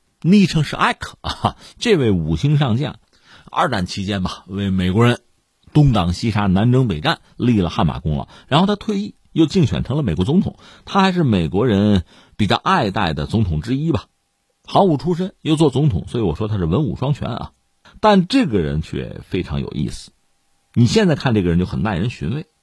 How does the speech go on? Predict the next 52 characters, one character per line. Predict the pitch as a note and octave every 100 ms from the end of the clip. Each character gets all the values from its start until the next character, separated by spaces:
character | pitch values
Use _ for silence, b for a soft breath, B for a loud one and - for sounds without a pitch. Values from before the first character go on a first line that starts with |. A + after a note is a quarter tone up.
| _ _ _
他 | - F#3+ F#3+
是 | E3
在 | C#3+ C3
上 | F3 D#3
个 | C#3
世 | D3+
纪 | A2+
五 | D#2 D#2
六 | B2+ D4 E3+
十 | D2
年 | D2 D2
代 | D#2+ D#2
那 | C#2
时 | C#2+
候 | C#2+
做 | F#2
到 | D2
美 | C2+
国 | C#2
总 | - C#2+
统 | - -
啊。 | - _ _ _ _ -
你 | B2
想， | C3+ G2+
背 | F2+ D#3
景 | F2+ F2+
是 | C3
冷 | F#2 C#2+
战， | B2+ D3 _ _
那 | B2
跟 | C#3 D#3
苏 | -
联 | D#3+ E3
死 | - -
磕 | - D#3+
吧， | C#3 - b _
反 | - G#2+ A2+
而 | E3+
是 | D#3 C3+ G2+
他 | - G3 G#3 _ _ _ _ -
说 | - D#3
这 | C#3
个 | A2
军 | - F#3+
备 | E3
竞 | C3+ C3+
赛 | A#2 G2+
消 | - D#3+ C#3
耗 | B2+ B2
了 | G2+
那 | G#2+ F#2+
些 | A#2+